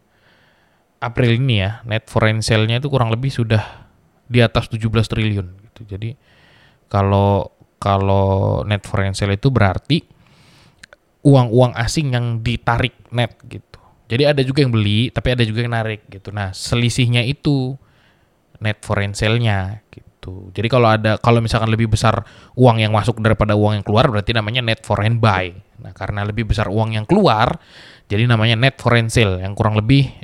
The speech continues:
lebih, se-, se-, kayaknya sih lebih di atas tujuh belas triliun,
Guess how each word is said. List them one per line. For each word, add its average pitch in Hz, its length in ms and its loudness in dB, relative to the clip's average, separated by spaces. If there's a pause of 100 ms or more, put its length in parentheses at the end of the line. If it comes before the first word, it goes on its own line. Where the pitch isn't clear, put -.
lebih, 135 560 2 (160)
se-, - 320 -12
se-, - 320 -8
kayaknya 151 320 -2
sih 202 160 2
lebih 151 320 4
di 127 80 2
atas 131 240 -4
tujuh 120 160 -4
belas 113 240 -2
triliun, 101 380 -6